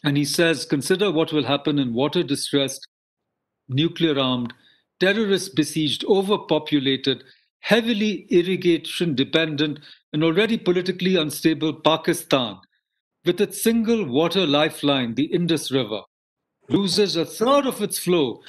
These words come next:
from the disappearance of its glacial source." So I'm quoting from this book, and this brings us right to the heart of our topic, closer to India,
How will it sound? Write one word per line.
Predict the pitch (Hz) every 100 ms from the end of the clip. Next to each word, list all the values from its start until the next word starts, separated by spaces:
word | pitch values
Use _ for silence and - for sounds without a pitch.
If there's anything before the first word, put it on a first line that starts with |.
| _ -
from | 147
the | 143
disappearance | 165 151 - 175 170 165
of | - _ - 123
its | -
glacial | - 139 123 - 117
source." | - 127 107 - - - _ _
So | -
I'm | 190
quoting | 170 254 254 202
from | 208
this | 175 147
book, | - 147 - - _ - - - _
and | 175 175
this | 233
brings | 151 190 190 175
us | 175 - _ _ _ -
right | 170 214
to | 214
the | 180 151
heart | 135 175 180
of | -
our | 160 139
topic, | 143 131 - 120 -
closer | 170 190 180 196
to | 185 165
India, | 147 139 127 123